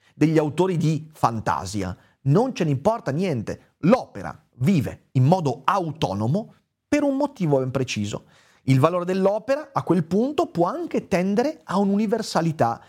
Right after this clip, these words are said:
perché riesce a parlare non solo ai simili degli autori.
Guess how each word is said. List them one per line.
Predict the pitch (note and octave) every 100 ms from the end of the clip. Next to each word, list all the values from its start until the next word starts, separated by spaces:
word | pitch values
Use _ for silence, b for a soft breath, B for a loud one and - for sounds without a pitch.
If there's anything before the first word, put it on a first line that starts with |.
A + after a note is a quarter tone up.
| B B -
perché | E3 D#3 E3
riesce | E3 G#3 G3+ D3 C3
a |
parlare | - E3+ E3+ A2+ A2 C3+ - _
non | F#3+ D4+ C#4+
solo | - D#4+ A3 A#2 -
ai | - C#3+
simili | C3 - - F3 D3 C3 B2 G#2
degli | - C3+ B2
autori. | A2+ A2+ G#2 F#2 D#2+ F#2